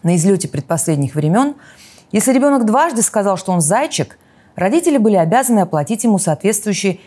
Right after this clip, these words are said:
хирургические операции, а если они их не проводили, то ребёнка отдавали более прогрессивным родителям. Всё это, разумеется, когда в мире ещё были дети.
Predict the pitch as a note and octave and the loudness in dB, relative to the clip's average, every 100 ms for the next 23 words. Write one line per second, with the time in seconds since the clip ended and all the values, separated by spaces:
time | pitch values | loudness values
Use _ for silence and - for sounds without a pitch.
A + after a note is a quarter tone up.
0 | _ - F3+ F3 G3+ - - G#3 A3 A3+ | _ -2 0 2 0 -2 -2 -2 0 0
1 | D3 - - G2 - _ _ - D#3+ E3+ | 0 -2 -6 -6 -14 _ _ -4 -2 0
2 | F3 D#3+ D#3+ - _ - D#3+ - D#3+ D3 | 2 0 0 -4 _ -6 -4 -2 0 0
3 | C3+ E3+ C#4 F3 G2 _ _ _ D#3 D3+ | -2 0 0 0 -4 _ _ _ -2 0
4 | E3+ C4+ C4 C#3+ C#3 D#3+ G#3 F#3+ - C3+ | 2 0 0 -2 0 0 0 -2 -6 -2
5 | F#3+ A#3+ D#3+ D3+ B2+ C#3 - F3+ F#3+ D#3+ | 0 2 0 -2 -2 -2 -2 0 2 2
6 | C#3+ B2+ A#2+ - - - - _ _ _ | 0 -4 -8 -8 -8 -10 -14 _ _ _
7 | _ - F3+ F3 D#3+ E3 E3+ D3+ D3+ D#3 | _ -2 -2 0 0 2 2 0 -2 -4
8 | D3 D3+ D#3 D3 C#3 D#3+ C#3+ C#3+ B2+ B2+ | -2 0 0 -2 -4 -4 -4 -4 -4 -6
9 | _ - C#3+ B2+ - - | _ -8 -4 -4 -6 -16